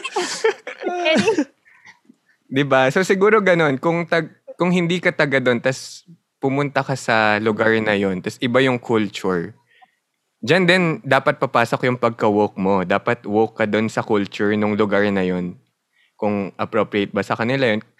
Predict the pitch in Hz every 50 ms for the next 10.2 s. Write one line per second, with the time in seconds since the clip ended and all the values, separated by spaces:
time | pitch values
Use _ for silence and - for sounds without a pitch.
0 | - - - - - 131 139 175 196 196 196 196 - _ _ _ _ _ _ _
1 | _ - 151 165 175 190 185 208 190 185 190 175 165 170 180 180 175 180 180 175
2 | 170 - 180 165 165 165 156 151 147 147 151 160 170 151 120 110 - - - 156
3 | - 147 135 117 - - _ _ - - 104 117 110 104 120 135 131 110 107 107
4 | 98 98 _ - 120 110 98 98 101 95 98 98 90 - - - 120 113 107 92
5 | - - - 110 - - 101 101 98 98 95 92 104 98 92 95 104 110 107 -
6 | 92 85 85 - _ _ _ _ _ _ _ _ _ _ _ _ - - 147 147
7 | - 190 190 185 - 185 175 180 175 160 - 160 156 - 139 131 127 127 120 117
8 | - 110 110 - - _ - 101 95 101 113 110 - - 101 104 107 107 110 104
9 | 104 98 101 - - 110 101 92 87 85 85 80 87 _ _ _ - - 117 110
10 | - - 98